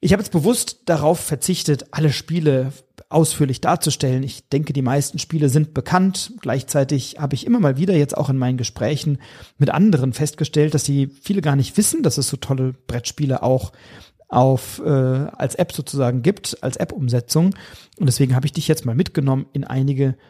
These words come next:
meiner Apps, die ich gerne spiele. Und ich freue mich sehr, wenn du mir schreibst, welche Spiele du gerne spielst auf deinen mobilen Endgeräten oder welche bei dir so gar nicht gehen oder komplett gefloppt sind. Also lass mich da gerne teilhaben. Ähm, und vielleicht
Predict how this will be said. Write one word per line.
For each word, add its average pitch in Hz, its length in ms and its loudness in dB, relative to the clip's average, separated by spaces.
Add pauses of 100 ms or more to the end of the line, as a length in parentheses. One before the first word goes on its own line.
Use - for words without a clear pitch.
(160)
meiner 165 600 2
Apps, - 460 -2
die 165 120 0
ich - 160 -6
gerne 131 280 0
spiele. 143 300 -2
Und - 100 -4
ich 135 100 -4
freue 131 220 2
mich 127 160 2
sehr, 135 220 2
wenn 131 120 2
du 143 80 2
mir 139 140 2
schreibst, 120 460 -4
welche 135 240 -2
Spiele 135 360 -2
du 208 280 4
gerne 185 340 0
spielst 165 500 -2 (640)
auf 151 200 2
deinen 147 580 0
mobilen 139 420 2
Endgeräten 131 800 -2
oder 135 300 2
welche 127 240 -2
bei 127 120 0
dir 127 160 2
so 120 100 0
gar 131 240 0
nicht 156 240 2
gehen 135 240 2
oder 123 200 -4
komplett - 440 -4
gefloppt - 420 0
sind. 156 300 2
Also 131 160 0
lass 135 220 0
mich 139 140 0
da 117 120 2
gerne 120 300 0
teilhaben. 139 600 0 (600)
Ähm, 127 500 2 (360)
und 135 300 0
vielleicht 135 520 0